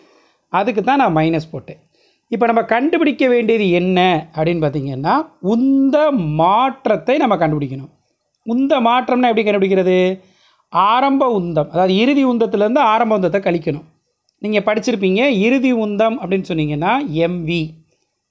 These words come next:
மைனஸ் என்னதுப்பா? எம் யு. இதுதான் என்னன்னு சொல்லுவாங்க அப்படின்னா, உந்த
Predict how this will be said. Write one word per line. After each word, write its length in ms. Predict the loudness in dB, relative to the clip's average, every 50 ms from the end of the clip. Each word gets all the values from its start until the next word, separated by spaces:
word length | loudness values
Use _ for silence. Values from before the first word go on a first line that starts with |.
| _ _ _ -6 -2
மைனஸ் 520 | 0 2 2 2 2 0 0 -2 -2 -4
என்னதுப்பா? 500 | -4 -2 0 0 0 0 -2 -6 -6 -10 -16 _ _ _ _ _ _ _ _ _ _ _
எம் 260 | -2 -2 -2 0 0
யு. 180 | -2 -4 -4 -6 -8 _ _
இதுதான் 320 | -6 -4 0 0 2 2
என்னன்னு 200 | 2 0 0 -2
சொல்லுவாங்க 440 | -2 -2 0 0 2 2 0 0 -2
அப்படின்னா, 300 | -2 -2 -2 -2 -2 -2 -4
உந்த 840 | -6 -4 -4 -2 -2 -2 -4 -2 -4 -2 -2 0 0 0 0 -4 -10